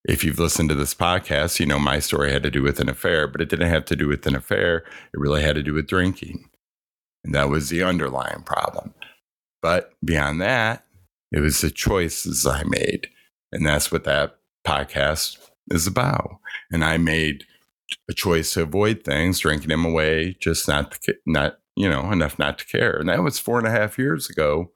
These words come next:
when my affair ended and I was two weeks sober, and I realized what I did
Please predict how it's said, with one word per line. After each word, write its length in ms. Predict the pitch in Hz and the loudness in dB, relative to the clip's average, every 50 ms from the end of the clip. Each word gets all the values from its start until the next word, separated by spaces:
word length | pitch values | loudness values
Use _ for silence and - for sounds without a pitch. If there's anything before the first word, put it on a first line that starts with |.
| - - - - - - - - _ _ _ | -14 -8 -6 -6 -6 -6 -8 -14 _ _ _
when 380 | - 87 85 82 80 80 80 - | -2 0 0 2 2 2 0 0
my 220 | - 85 92 107 110 | 0 0 0 2 0
affair 380 | 117 - - 113 117 117 120 | 0 0 0 0 0 2 2
ended 400 | 127 135 139 139 104 98 104 98 | 0 0 0 0 0 0 0 0
and 240 | 104 90 82 78 71 - - - _ _ - - | 0 0 0 0 -2 -4 -10 -20 _ _ -6 -2
I 100 | - 78 | -2 0
was 180 | 85 85 - - | 0 0 -2 -2
two 140 | - 117 107 | 0 0 2
weeks 240 | 113 113 107 - | 0 0 0 -2
sober, 520 | - - 131 139 131 85 92 92 90 87 - - - - _ - | -2 0 0 0 0 0 0 0 0 0 -2 -8 -20 -20 _ -6
and 260 | - 85 82 80 78 80 | -2 0 0 2 2 2
I 240 | 85 92 95 98 90 | 2 2 2 0 -2
realized 480 | 82 104 110 110 113 120 127 123 - - | -2 0 0 2 2 2 2 0 -2 -4
what 140 | 107 120 127 | -2 0 0
I 100 | 127 127 | 0 0
did 320 | 104 143 147 147 117 101 | 0 0 -2 -2 -2 -4